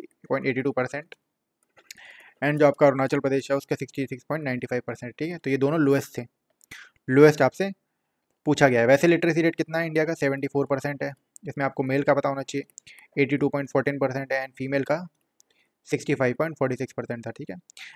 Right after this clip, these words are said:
अगर आपसे difference पूछा जाए male and female का सबसे maximum कहाँ है, तो वो राजस्थान में है,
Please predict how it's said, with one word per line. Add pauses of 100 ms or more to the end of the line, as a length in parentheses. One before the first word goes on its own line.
(100)
अगर
आपसे
difference
पूछा
जाए
male
and
female
का
सबसे
maximum
कहाँ
है,
तो
वो
राजस्थान
में
है,